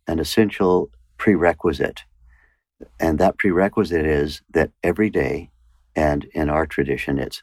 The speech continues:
twice every day, once in the morning and once in the evening before the rest of the evening goes by, you need to let go of your individuality,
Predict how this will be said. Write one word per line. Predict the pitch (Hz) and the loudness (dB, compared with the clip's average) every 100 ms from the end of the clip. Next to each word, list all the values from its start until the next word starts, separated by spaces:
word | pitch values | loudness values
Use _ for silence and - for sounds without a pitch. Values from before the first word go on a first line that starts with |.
| _ | _
twice | - 113 98 - | -4 0 0 0
every | - 71 | -4 -4
day, | - - 80 - _ _ _ _ _ - | -4 -4 -6 -10 _ _ _ _ _ 0
once | 80 80 87 | 2 2 0
in | |
the | 90 | -2
morning | 90 82 85 113 113 - | -2 -2 -2 -4 -8 -8
and | 69 67 | -6 -2
once | 76 76 | -4 -4
in | 76 | -6
the | 78 76 | -4 -2
evening | 73 78 80 | -4 -4 -6
before | 71 - 76 73 | -4 -4 -2 -2
the | 69 | 0
rest | 71 71 71 | -2 -2 -4
of | |
the | 69 | -4
evening | 76 76 76 | -4 -4 -4
goes | 69 64 | -6 -4
by, | 71 65 71 - _ - _ _ | -4 -4 -6 -14 _ -20 _ _
you | 80 | 0
need | 82 82 - | 2 2 0
to | 73 | -2
let | 76 92 - - | 0 -2 -2 0
go | 95 104 | 2 2
of | 87 | 0
your | 82 | -4
individuality, | 82 80 78 73 73 76 92 90 - 69 69 | -4 -2 -4 -2 0 0 0 -4 -6 -6 -6